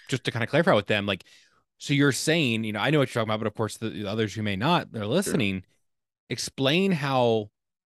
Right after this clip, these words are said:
Speaker 1: if, if, if you're having knee pain, what we think is, like, maybe, like, like, the bone, the joint that's, like, causing us the pain,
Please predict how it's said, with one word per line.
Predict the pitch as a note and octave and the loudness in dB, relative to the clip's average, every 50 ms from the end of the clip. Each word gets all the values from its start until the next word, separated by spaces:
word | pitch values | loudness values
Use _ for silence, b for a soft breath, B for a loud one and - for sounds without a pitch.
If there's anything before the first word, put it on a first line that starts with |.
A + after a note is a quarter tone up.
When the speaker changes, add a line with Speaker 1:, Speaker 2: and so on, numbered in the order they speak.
| _ _ _ _ _ _ - | _ _ _ _ _ _ -12
Speaker 1:
if, | A#2+ - - | -12 -10 -8
if, | - C3 A2+ - - | -8 -8 -8 -6 -6
if | B2 G#2+ | -4 2
you're | C#3 E3 | 4 4
having | E3+ D#3 C3 A#2 A#2+ C#3+ | 4 4 2 0 2 2
knee | E3+ G3 G#3+ | 2 2 2
pain, | - - D3 D#3 A2 G2 G2 G2+ A#2 C3+ | 2 2 2 2 2 0 0 -2 -4 -6
what | B2 A2 A2 | -6 -6 -6
we | A2+ A2 | -6 -4
think | - C3 B2+ | -4 -4 -2
is, | B2+ A#2 | -2 -2
like, | A2+ G#2 A2 | -2 -2 0
maybe, | G#2+ G#2+ | 0 -2
like, | G#2 F#2+ G#2 | -2 -2 -4
like, | F#2+ F2+ F#2+ G2 E2 - - | -6 -8 -8 -10 -14 -16 -16
the | A2+ | -4
bone, | A2 C3 B2 A#2+ A2 A2 G#2+ | 0 2 4 4 4 2 2
the | G#2+ | 0
joint | G#2 - B2+ A2+ A#2+ A2+ G#2+ - | 0 0 2 2 2 0 -2 -4
that's, | - G#2 G2 - - A2+ | -10 -12 -12 -10 -6 -6
like, | G2+ F#2+ - | -6 -6 -6
causing | - A2+ G#2+ G#2 G#2 G2+ | -8 -6 -6 -6 -6 -8
us | F#2 - | -8 -10
the | G2+ - | -12 -10
pain, | - C#3 D3+ B2+ G2 F#2 | -6 -6 -4 -4 -4 -6